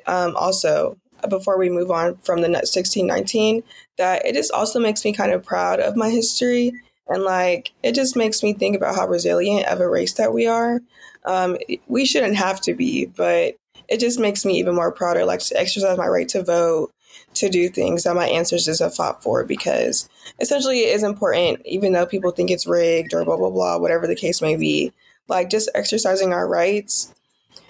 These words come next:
and just lear-, just learning the backstory and the history behind it, it just makes it even more important. So.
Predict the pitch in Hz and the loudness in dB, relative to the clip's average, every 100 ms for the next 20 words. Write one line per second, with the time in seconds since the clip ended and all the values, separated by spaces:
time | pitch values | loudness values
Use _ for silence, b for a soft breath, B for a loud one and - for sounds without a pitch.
0 | B - 190 190 220 208 - 226 269 294 | B -2 0 0 0 0 -2 0 0 0
1 | 208 220 220 185 175 175 208 220 208 185 | 0 0 0 0 0 -2 -2 0 0 0
2 | 185 196 220 247 254 247 254 247 254 247 | 0 0 0 0 0 0 0 0 2 2
3 | - - - - 190 190 190 190 185 180 | 0 -6 -4 -2 -2 -2 -2 0 0 0
4 | 180 175 170 165 165 165 165 - - - | 0 0 0 0 0 -2 -2 -2 -2 -2
5 | - - - - - - | -4 -2 -2 0 0 -2